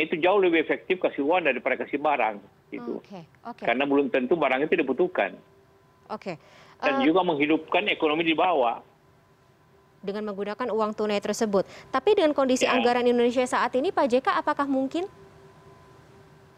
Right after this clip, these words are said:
Speaker 1: Mungkin saja dengan mengurangi,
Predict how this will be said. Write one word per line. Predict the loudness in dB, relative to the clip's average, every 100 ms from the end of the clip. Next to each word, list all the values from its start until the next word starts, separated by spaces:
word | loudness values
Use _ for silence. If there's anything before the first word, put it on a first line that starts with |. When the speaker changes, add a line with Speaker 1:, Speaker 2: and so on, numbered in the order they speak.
| -12
Speaker 1:
Mungkin | -4 -4 -2 -2 -2
saja | 0 2 2 2 0 -8
dengan | -12 -4 -2 -2
mengurangi, | -2 -2 -2 -2 -4 -4